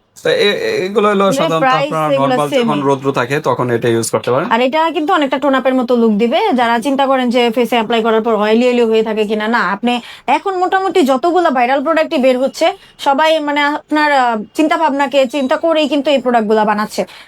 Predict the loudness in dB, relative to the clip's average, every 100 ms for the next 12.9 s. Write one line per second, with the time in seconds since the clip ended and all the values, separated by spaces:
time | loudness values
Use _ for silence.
0 | -2 0 0 0 -2 0 0 0 -2 -2
1 | -2 0 0 0 0 0 2 2 0 -2
2 | 0 0 0 0 0 2 0 0 0 0
3 | 0 2 2 2 2 0 0 0 0 -2
4 | 0 0 0 0 -2 -4 -4 -4 -2 -2
5 | 0 0 0 0 2 2 0 -2 0 0
6 | 0 0 0 0 0 0 0 2 2 2
7 | 2 0 -2 -2 -2 -2 -2 -2 0 2
8 | 2 2 2 0 0 -2 -2 -2 -2 0
9 | 0 -2 -2 0 -2 -4 -12 -4 -2 -2
10 | -2 -6 -4 -4 -2 -2 -2 0 0 0
11 | 0 0 -2 0 0 -2 -8 -12 _ _
12 | -6 -2 -2 -2 -2 -2 0 2